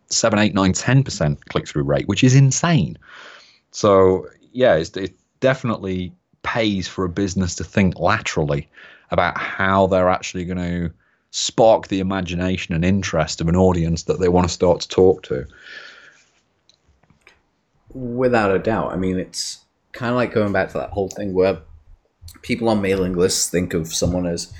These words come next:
Speaker 2: if they haven't bought from me within ten days, then screw 'em, they're not a good lead. When in reality, th-, that same person could buy from you in a year if you just keep
Speaker 1: Oh.
Speaker 2: nurturing.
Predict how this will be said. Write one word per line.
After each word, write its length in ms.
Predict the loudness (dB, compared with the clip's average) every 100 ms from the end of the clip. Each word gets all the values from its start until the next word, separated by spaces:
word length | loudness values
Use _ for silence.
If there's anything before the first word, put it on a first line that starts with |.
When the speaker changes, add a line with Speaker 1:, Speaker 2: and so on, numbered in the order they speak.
| -20 _
Speaker 2:
if 120 | -8 -4
they 120 | -2
haven't 300 | 0 0 2
bought 260 | 2 2 0
from 140 | -2
me 120 | 0
within 500 | 0 0 -2 -4 -8 -14 _ _
ten 280 | -10 -6 0
days, 460 | 2 4 2 -2 -6
then 360 | -8 -8 -12 _ _ -14
screw 320 | -6 0 0
'em, 100 | 0
they're 100 | -2
not 160 | 0 0
a 40 |
good 200 | -2 -2
lead. 480 | -2 -2 -4 -8 -10 _ _ _ _ _ _
When 140 | -8 -4
in 40 |
reality, 640 | 0 0 0 -2 -4 -4 -6
th-, 380 | -8 -10 -14 -8
that 160 | -6
same 300 | -4 -2 -2
person 340 | -2 -2 -4 -6
could 160 | -6
buy 180 | -4 -4
from 200 | -4 -4
you 140 | -2 -2
in 80 |
a 40 | -2
year 580 | -2 0 0 -2 -6 -10 -10
if 120 | -8
you 60 | -6
just 240 | -6 -6
keep 180 | -8 -2 4
Speaker 1:
Oh. 60 |
Speaker 2:
nurturing. 580 | 4 4 -2 -10 -10